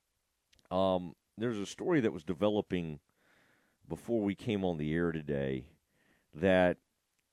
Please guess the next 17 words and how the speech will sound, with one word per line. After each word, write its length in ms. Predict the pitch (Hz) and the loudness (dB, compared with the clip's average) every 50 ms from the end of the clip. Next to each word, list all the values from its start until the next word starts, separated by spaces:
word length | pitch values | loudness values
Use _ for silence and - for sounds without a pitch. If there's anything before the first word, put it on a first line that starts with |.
| _ _ _ - | _ _ _ -6
um, 420 | 85 85 82 80 80 78 73 64 - _ _ _ _ _ _ _ - - - - - | -4 -2 -2 -2 -2 -4 -6 -10 -16 _ _ _ _ _ _ _ -20 -20 -18 -4 0
firefighters 840 | 120 127 143 156 143 - 127 113 113 113 110 98 98 92 87 82 78 | 2 2 2 2 2 2 4 4 6 6 6 6 6 4 4 2 -2
responded 840 | 85 82 - - - - 104 101 101 101 95 87 90 87 76 71 - | -6 -8 -10 -8 -2 2 4 4 4 4 4 2 2 0 0 -2 -4
to 180 | - 95 85 | -2 0 2
a 20 | 80 | 2
large 580 | 80 80 87 92 98 101 104 101 98 87 - | 2 2 4 4 6 6 6 6 4 2 -4
fire 760 | - - _ - 87 82 85 85 85 87 85 85 82 80 76 - _ _ _ _ _ _ _ _ _ _ _ | -12 -6 _ 2 2 4 4 6 6 6 6 6 6 4 2 -2 _ _ _ _ _ _ _ _ _ _ _
at, 360 | - 87 87 85 - _ - | 0 0 2 2 0 _ 2
uh, 300 | 92 87 85 80 76 71 69 - _ _ _ - - - | 2 4 4 4 2 0 -4 -6 _ _ _ -20 -20 -10
Miami 480 | 92 87 87 92 101 107 104 104 101 | -6 -2 0 2 2 2 2 2 2
Dolphins 800 | 85 98 95 90 92 95 - - 98 90 82 82 80 80 76 - | 4 4 4 6 4 2 2 2 0 0 0 -2 -6 -8 -8 -8
star 520 | - - - - 98 95 92 90 90 87 | -10 -6 -2 2 4 4 6 6 4 2
receiver 560 | 78 - 87 85 - - - 104 90 80 82 - - | 0 -2 -4 -8 -6 -4 -4 -2 -2 -2 -4 -6 -4
Tyreek 520 | - 98 95 92 95 90 90 90 87 82 - | -2 0 2 2 4 2 2 0 -2 -4 -8
Hill's 520 | - - 90 90 90 95 101 104 95 - | -6 -2 0 2 2 2 0 -2 -4 -4
home. 520 | - 101 101 101 101 104 104 104 107 104 - _ _ _ _ _ _ _ _ _ _ _ - | -4 -2 0 0 0 0 -2 -4 -6 -10 -16 _ _ _ _ _ _ _ _ _ _ _ -6
Um, 600 | - 90 92 92 90 87 87 87 87 87 85 - | -2 0 2 2 2 2 0 -2 -4 -6 -10 -14